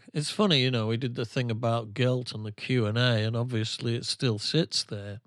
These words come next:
But, but, but guilt is a really useless, useless, useless notion. Um,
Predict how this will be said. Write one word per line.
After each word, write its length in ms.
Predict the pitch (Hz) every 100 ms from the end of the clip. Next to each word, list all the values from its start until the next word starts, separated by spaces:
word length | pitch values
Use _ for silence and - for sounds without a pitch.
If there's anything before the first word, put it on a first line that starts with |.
| _ - - - _ _ _ _ _ _ _ _ _ _ _ _ -
But, 380 | 156 135 143
but, 280 | - - 131
but 240 | 160 190 139
guilt 360 | 214 202 120
is 180 | 120 117
a 80 | 107
really 520 | 104 104 101 101 101 _ _ _ _ _ _ - _ - - _
useless, 920 | - 117 120 113 - - - - - - - - -
useless, 720 | 135 123 123 - 110 104 -
useless 680 | 113 104 - 104 95 - - -
notion. 720 | 117 110 107 101 - 131 110 - _ _ _ -
Um, 540 | 123 117 120 117 120